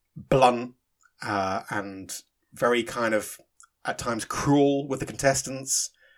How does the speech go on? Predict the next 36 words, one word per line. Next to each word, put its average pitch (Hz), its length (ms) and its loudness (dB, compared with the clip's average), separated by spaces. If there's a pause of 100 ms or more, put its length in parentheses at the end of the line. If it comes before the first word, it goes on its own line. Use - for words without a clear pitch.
(280)
Um, 104 640 -4 (480)
but - 120 2
I 170 60 4
can 180 120 -2
tell 208 160 6
you 175 80 6
from 135 160 0
working 127 320 4
with 117 120 0
him, 107 200 -2
and 131 320 -4 (120)
if, 135 220 -4
if 139 80 -6
there's 131 220 -6
ever 180 240 2
a - 40 2
test - 360 -4
of, 117 180 -4
of 110 220 -10
what 120 200 -4
he's 113 200 -6
like, 117 480 -2 (260)
um, 110 440 -8 (840)
seventeen 180 800 2
hours 160 640 2
working 131 440 -2
with 123 100 -4
a 110 60 -4
bunch 127 340 0
of 160 180 -2
old 139 300 0
men 117 220 -2
who 110 160 -8
can't 123 420 -8
dance, - 720 -4 (180)
uh, - 60 -10